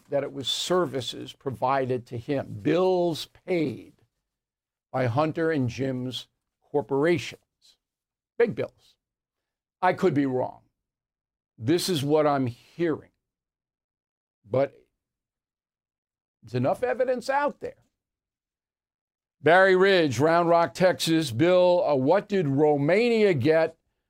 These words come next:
for their payments to Hunter Biden? Recently, a photo of Joe Biden sitting on the beach with a Romanian government official. Never heard any follow-up on this." That's because it didn't happen, Barry. So,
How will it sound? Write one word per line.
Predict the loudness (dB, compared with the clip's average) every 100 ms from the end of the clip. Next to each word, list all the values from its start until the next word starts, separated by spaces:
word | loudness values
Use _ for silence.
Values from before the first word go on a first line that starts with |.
| _ _ _
for | 2 4 6
their | 4 2
payments | -2 -2 0 2 2 0 -4
to | -2 -2
Hunter | 0 0 0 -2 -2
Biden? | 0 2 2 0 -6 _ _ _ _ _ _ _ _ _ -4
Recently, | -2 0 2 2
a | 2
photo | 2 4 4 2
of | 0 0
Joe | 4 4
Biden | 4 4 2 0
sitting | -2 0 0
on | 0
the |
beach | 0 -4 -4
with | -4
a | -2
Romanian | 0 0 0 0 0
government | 0 -2 -2 -4
official. | -4 0 -2 0 0 0 -4 _ _ _ _ _ _
Never | -2 0 2 0
heard | 0 2
any | 0 -2
follow-up | -2 0 0 0 -4 -8
on | -20 -20
this." | -20 -12
That's | -12
because | -8 -6 -6 -6
it | -6
didn't | -6 -4
happen, | -8 -4 -4 -4 -10 -10
Barry. | -16 -16 _ _ _ _ _ _ _ _ _ _ _ _ -10
So, | 2 4 4 2